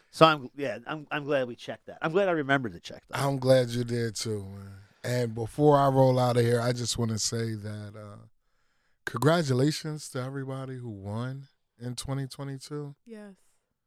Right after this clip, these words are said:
Speaker 2: But remember how close these races are. In twenty twenty-four, I'm gonna be even more active than I was in twenty twenty-two. So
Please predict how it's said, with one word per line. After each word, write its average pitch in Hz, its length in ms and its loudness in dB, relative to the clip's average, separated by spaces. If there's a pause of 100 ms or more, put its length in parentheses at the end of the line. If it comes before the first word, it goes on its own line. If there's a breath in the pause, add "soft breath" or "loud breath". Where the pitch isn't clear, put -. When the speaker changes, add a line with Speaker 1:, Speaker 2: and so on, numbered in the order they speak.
(360)
Speaker 2:
But 110 320 -2
remember 117 520 -2
how 165 180 -2
close 143 320 -2
these 131 280 -2
races 104 460 -4
are. 98 220 -10
In 98 100 -12
twenty 156 320 -6
twenty-four, 175 840 -2 (480)
I'm 131 120 -8
gonna 131 100 2
be 117 220 -6 (120)
even 104 280 -8
more 139 520 6
active - 640 -12
than 104 140 -18
I 101 80 -14
was 101 320 -10
in 95 100 -20
twenty 104 300 -20
twenty-two. 98 600 -20
So 101 400 -10